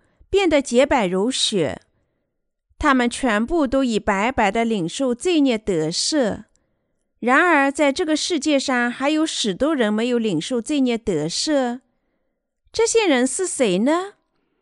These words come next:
他们就是那些虽然知道真理，却不信真理的人。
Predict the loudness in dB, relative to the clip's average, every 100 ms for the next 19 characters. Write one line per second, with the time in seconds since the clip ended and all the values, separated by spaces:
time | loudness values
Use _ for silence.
0 | _ _ -2 0 0 0 -2 0 0 0
1 | -2 -2 -2 -4 -8 _ -6 0 2 4
2 | 2 0 0 2 0 0 2 2 2 0
3 | -4 -6 _ _ -2 0 2 0 0 0
4 | 0 2 0 2 0 2 2 2 2 -2
5 | -6